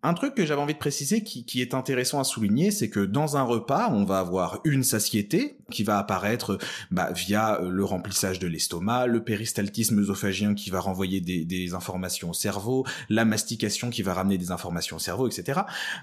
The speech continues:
Mais on a plusieurs rassasiements sensoriels. Euh, ce qui veut dire que la petite place pour le dessert, pour le coup, oui, biologiquement parlant, ça se défend.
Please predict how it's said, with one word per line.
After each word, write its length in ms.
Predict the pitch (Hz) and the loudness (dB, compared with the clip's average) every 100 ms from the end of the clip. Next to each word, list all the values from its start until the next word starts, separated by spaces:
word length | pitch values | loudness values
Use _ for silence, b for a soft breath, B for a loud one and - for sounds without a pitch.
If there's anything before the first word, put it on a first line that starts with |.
| - | 0
Mais 400 | 107 110 123 220 | 2 4 4 2
on 120 | 139 | 2
a 100 | 131 | 0
plusieurs 360 | - 123 170 175 | -2 -2 0 2
rassasiements 640 | 135 - 127 123 135 165 | 0 0 -2 0 0 0
sensoriels. 680 | 165 135 - 127 104 98 98 B B B | 0 0 0 2 2 2 -2 B B B
Euh, 500 | 82 87 71 55 57 - | -2 0 -2 -6 -6 -4
ce 100 | - | -2
qui 140 | 120 | 0
veut 160 | 104 98 | 2 2
dire 240 | 143 175 | 2 0
que 80 | 143 | 2
la 180 | 131 110 | 2 2
petite 280 | - 120 - | -2 -6 -2
place 180 | 107 | -2
pour 140 | - 104 | 0 0
le 40 | |
dessert, 380 | 90 - 160 175 | 0 2 2 2
pour 140 | 113 | 0
le 100 | 98 | 0
coup, 180 | 92 165 123 | 0 -2 2
oui, 180 | 135 | 2
biologiquement 640 | 131 101 98 95 90 92 90 | 2 2 2 0 -4 -2 0
parlant, 260 | 90 123 | 0 0
ça 220 | 151 123 | 0 0
se 80 | 110 | 0
défend. 360 | 113 131 107 | 0 0 -2